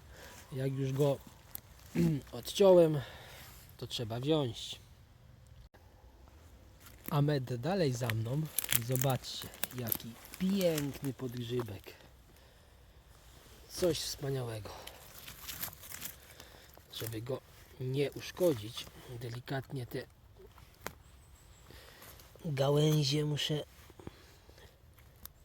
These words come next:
usunąć. Zobaczymy, czy jest zdrowy. Tak jest, jest zdrowy. Piękny podgrzybek.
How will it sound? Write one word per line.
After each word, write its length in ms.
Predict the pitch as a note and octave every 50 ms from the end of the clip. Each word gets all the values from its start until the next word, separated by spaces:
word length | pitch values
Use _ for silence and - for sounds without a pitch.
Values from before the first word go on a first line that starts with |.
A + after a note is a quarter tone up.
| - - - - - - - - - - - - - - - - - - -
usunąć. 800 | - D3+ - - - F3 D#3 D3 C#3+ C#3 D3+ F3+ G3 - - - - - - - - - - - - - - - - - - - - - D3
Zobaczymy, 580 | C#3+ C#3+ B2+ C3 C3+ B2+ - E3 D#3 D3+ C#3
czy 120 | - - C#3+
jest 160 | C3+ B2+ B2
zdrowy. 440 | A#2+ A#2+ C3+ C#3 C3 B2 A2 G#2 F2+ - - - - - - - - - - - - - - - - - - - - - - - - - - - - - - - - - - - - - - - - - - - - - - - - - - - - - - - - - - -
Tak 180 | D3 C3 B2
jest, 480 | C3+ C3+ A#2+ G#2+ - - - - - -
jest 220 | C3 C3 C3 A#2+
zdrowy. 520 | A2 A#2 A#2 C3 C3 C3 B2+ A#2 G#2+ G2+ G2 - - -
Piękny 680 | - D3 C#3+ D3 D3+ D3+ D3+ D3+ D3 C#3 B2+ - C3+ B2+
podgrzybek. 560 | - C3 B2 A#2+ B2 A#2+ C3 C3 A2+ G#2+ G2+